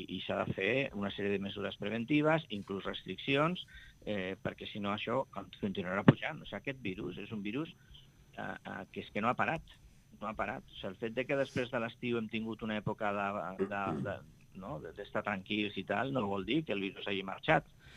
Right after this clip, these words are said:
I aquesta és la sensació que a vegades veus a, a, en algunes persones, no? Que el virus ha marxat i que això lo que queda són quatre coses, no? No, o sigui, aquest virus, eh, continua molt, molt rabiós. Aquest virus, a més a més, ha fet una mutació,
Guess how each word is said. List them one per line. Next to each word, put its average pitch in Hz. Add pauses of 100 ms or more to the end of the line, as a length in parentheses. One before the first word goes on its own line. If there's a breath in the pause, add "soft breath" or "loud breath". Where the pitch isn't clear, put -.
(280 loud breath)
I -
aquesta 107
és 170
la 143
sensació 107
que -
a 98
vegades 123
veus 98
a, 85
a, - (160)
en 87
algunes 95
persones, 76
no? 80
Que 104
el 92
virus 101
ha 104
marxat 175 (400 loud breath)
i 110
que -
això 104
lo 101
que 101
queda 107
són 95
quatre 92
coses, -
no? 60 (340 loud breath)
No, 98
o -
sigui, 95
aquest 95
virus, 120 (440 loud breath)
eh, 98
continua 104
molt, 107
molt 101
rabiós. 107 (480 soft breath)
Aquest 104
virus, 104
a 98
més 101
a 101
més, 104 (100)
ha 117
fet 117
una 101
mutació, 101